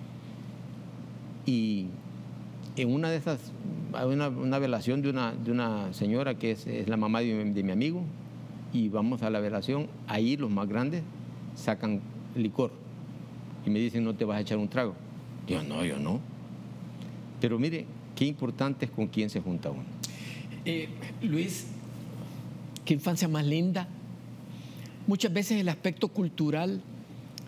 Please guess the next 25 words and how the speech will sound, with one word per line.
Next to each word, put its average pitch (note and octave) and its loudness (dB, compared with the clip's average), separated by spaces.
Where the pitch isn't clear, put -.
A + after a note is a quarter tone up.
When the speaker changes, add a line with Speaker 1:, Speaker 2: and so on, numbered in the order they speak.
Speaker 2:
y, D#3 2
y D#3 6
esto E3+ 2
es E3+ 2
parte G3+ 2
del F3 4
mensaje F3+ 2
que D3+ 0
quiere E3+ 2
dejar E3+ 2
este F3 2
programa, D#3 2
siempre F3 4
que F3 2
viene E3 4
un E3+ 2
testimonio, D#3 2
muchas F3 4
veces G#3 4
culturalmente F#3+ 4
hablando, G3+ 4
nuestros D#3 2
padres F#3 4
nos F#3+ 6
educan F#3+ 0